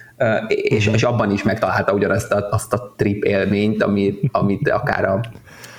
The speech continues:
Speaker 1: korábban a, a Beatles rajzfilmben, és amihez egyébként neki valóban nem volt szüksége saját, ö, kábítószeres élményekre, egy nagyon józan életű ember volt, a, amennyire
Speaker 2: Mhm.
Speaker 1: tudom, ö,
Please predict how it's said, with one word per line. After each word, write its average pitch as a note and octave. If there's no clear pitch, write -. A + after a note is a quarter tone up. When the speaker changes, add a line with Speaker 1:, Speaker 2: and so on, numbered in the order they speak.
Speaker 1:
korábban G2+
a, G2
a A#2
Beatles A#2
rajzfilmben, B2
és A2+
amihez A2
egyébként G#2
neki G#2
valóban G2+
nem G2
volt F#2+
szüksége F#2+
saját, F#2+
ö, F#2+
kábítószeres -
élményekre, G#2+
egy -
nagyon F2+
józan G#2+
életű -
ember A2+
volt, A2
a, A#2
amennyire A2
Speaker 2:
Mhm. A2
Speaker 1:
tudom, B2+
ö, C3+